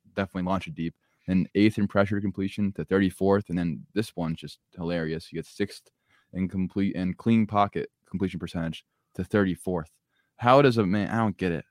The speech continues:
Josh Allen's gotta hopefully increase his, you know, accuracy.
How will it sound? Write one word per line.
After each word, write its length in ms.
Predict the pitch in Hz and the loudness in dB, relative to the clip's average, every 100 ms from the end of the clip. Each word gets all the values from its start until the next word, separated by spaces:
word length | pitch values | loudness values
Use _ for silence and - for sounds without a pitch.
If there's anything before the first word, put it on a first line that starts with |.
| - | -4
Josh 260 | 135 127 | 0 2
Allen's 340 | 107 104 95 90 | 4 4 4 2
gotta 160 | 90 | 0
hopefully 360 | 104 110 104 95 | 4 4 4 0
increase 360 | 95 101 95 - | 0 0 -2 -4
his, 260 | 87 85 | -8 -8
you 140 | 62 92 | -6 -4
know, 160 | 82 - - | -6 -10 -4
accuracy. 720 | 95 101 90 87 - 87 82 | -2 -2 -4 -6 -6 -6 -6